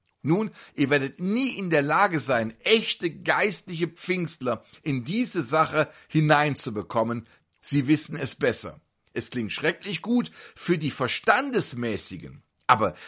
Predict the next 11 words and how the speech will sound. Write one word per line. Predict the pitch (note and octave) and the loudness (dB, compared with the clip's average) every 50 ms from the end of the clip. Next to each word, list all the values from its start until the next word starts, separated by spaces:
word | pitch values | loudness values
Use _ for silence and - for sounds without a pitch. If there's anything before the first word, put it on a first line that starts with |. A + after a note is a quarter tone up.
| - - | -16 -10
die | - A2+ E3 - | -10 -10 -8 -2
geistliche | - D3+ C#3+ D3 A#3+ C4+ A#3 - - - A#3+ F#3 F3 F3 | 0 2 4 4 4 2 0 -2 -4 -4 -4 -4 -4 -2
Gesinnung | D3+ D3+ C#3+ G#2 A#2+ F#3 G3+ A3 G#3 | -2 -2 -2 -2 -2 -2 -2 -2 -2
erfasst | F3+ - C#3 - - E3+ D3+ D3+ - - | -2 -4 -6 -2 2 2 2 2 0 -4
es | C#3 A#2 - - | -8 -8 -8 -4
ganz | - F#3+ F#3 A3 A3 - | 0 0 2 2 2 0
schnell, | - - D#3+ D3+ C3+ B2 C3 B2+ - _ - _ | 0 2 2 2 2 2 0 -4 -6 _ -14 _
dass | - C#3+ B2 | -2 0 0
es | A#2+ B2+ A2+ - | 0 -2 -6 -6
falsch | - - C3+ A2+ G#2+ G2+ E2 - - | -4 0 0 0 0 0 -2 -6 -8
ist. | - - - - - - | -8 -10 -14 -14 -16 -16